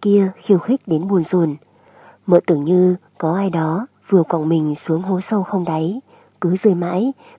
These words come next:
mà chẳng biết bấu víu vào đâu, cho đến khi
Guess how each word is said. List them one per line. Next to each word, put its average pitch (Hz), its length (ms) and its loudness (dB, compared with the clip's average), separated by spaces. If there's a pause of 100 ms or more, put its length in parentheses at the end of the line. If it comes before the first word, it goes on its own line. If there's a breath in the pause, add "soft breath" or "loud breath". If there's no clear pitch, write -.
mà 170 180 2
chẳng 151 240 -4
biết 220 200 -2
bấu 165 180 2
víu 170 240 0
vào 196 120 -2
đâu, 175 300 -4 (560 loud breath)
cho 190 160 0
đến 156 140 0
khi 180 400 2